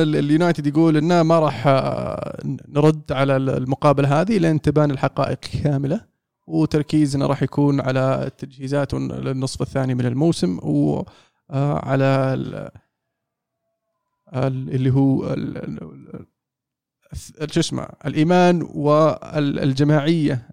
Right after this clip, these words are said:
اللي قاعدة تبنى بين اللاعبين والمدرب، آه، وأعضاء النادي والجمهور. هذا راح يكون تركيزنا، مو برونالدو وتصريحاته، وبنرد عليه لما تبان الحقائق. أتوقع يستنون يطلع المقابلة يشوفون ايش قاعد يقول،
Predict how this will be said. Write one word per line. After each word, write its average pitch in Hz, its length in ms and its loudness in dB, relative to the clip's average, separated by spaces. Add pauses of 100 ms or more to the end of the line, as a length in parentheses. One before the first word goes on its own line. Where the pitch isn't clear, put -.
اللي 131 180 0
قاعدة 139 220 2
تبنى 147 760 0
بين 139 240 2
اللاعبين 139 460 2
والمدرب، 143 540 -2 (280)
آه، 139 300 -2 (600)
وأعضاء 135 800 -4
النادي 143 580 2
والجمهور. 135 520 0 (520)
هذا 139 240 0
راح 135 120 0
يكون 135 200 0
تركيزنا، 156 440 2
مو 151 160 4
برونالدو 139 420 4
وتصريحاته، 151 680 -2
وبنرد 170 580 0
عليه 151 200 4
لما 139 280 2
تبان 139 240 0
الحقائق. 131 440 -4
أتوقع 139 400 -2
يستنون 139 540 2
يطلع 131 300 -4
المقابلة 139 480 0
يشوفون 131 200 -2
ايش 131 140 -2
قاعد 135 160 0
يقول، 139 320 -2